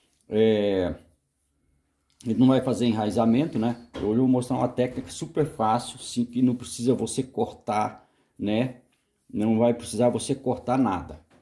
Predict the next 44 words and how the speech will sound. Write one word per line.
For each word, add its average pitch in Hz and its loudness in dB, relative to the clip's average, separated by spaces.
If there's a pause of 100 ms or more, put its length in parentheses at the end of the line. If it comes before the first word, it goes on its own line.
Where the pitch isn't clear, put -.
(380)
A 113 -8
única 180 2
coisa 160 2
que - -10
você 151 2
vai 135 2
cortar 143 2
é 139 4
o, 151 -2 (680)
é 123 0
o 160 4
enxerto. - 2 (1700)
Então, 165 0 (480)
daí 120 6
aqui 143 2
a 160 2
gente 156 -4
vai 160 0
fazer 160 0
numa 175 2
muda 175 6
ainda 175 0
com 185 -4
a 220 0
semente. 139 2
Eu 107 -6
vou 147 0
tirar 147 2
aqui, 143 -2
ó. 131 2 (840)
Aqui 113 -2
eu 175 4
tenho 175 0
um 170 2
enxerto, 165 2
ó, 110 2
que 113 -6
eu 117 2
vou 123 0
mostrar 117 2
depois 107 2
pra 104 -4
você, 95 -2
ó. 95 0